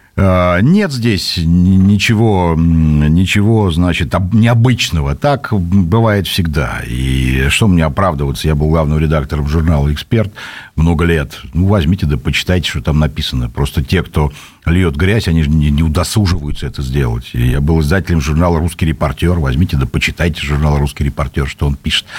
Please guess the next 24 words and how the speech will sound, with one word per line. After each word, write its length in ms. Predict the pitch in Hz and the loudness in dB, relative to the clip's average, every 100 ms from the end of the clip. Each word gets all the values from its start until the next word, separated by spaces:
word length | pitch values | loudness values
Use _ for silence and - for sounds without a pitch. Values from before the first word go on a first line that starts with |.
| - - | -10 -2
Очень 280 | 175 170 165 | 0 4 4
несложно 680 | 160 - 160 160 127 101 87 | 4 2 2 2 2 0 0
увидеть, 640 | 101 98 123 101 92 - - - - - _ | 2 2 2 2 0 -4 -18 -20 -20 -20 _
м, 380 | 87 87 85 80 | 2 4 4 4
э, 320 | 80 80 80 | 4 2 2
и 100 | 90 | 0
понять 500 | 92 107 101 113 107 95 | 0 2 2 2 0 0
мои, 140 | 98 | 0
я 100 | 95 | 0
статьи, 340 | - 90 92 110 | 0 -4 0 0
в 60 | |
конце 260 | - 87 87 | 0 0 0
концов, 420 | 87 80 82 - 73 | 0 0 -2 -2 0
э, 20 | |
м, 920 | 69 67 67 69 69 69 69 76 71 | 0 2 2 2 2 2 2 2 2
э, 20 | |
довольно 320 | 69 78 80 82 | 2 2 2 2
много 300 | 82 76 71 | 2 0 -2
писал 340 | 82 - 71 | -2 -2 -2
в 40 | |
своё 220 | - 78 73 | -2 0 0
время. 300 | 65 62 67 - - - - - | 0 -2 -4 -10 -18 -18 -12 -4
Да, 260 | 85 123 | 0 2
я 220 | 113 87 | 2 2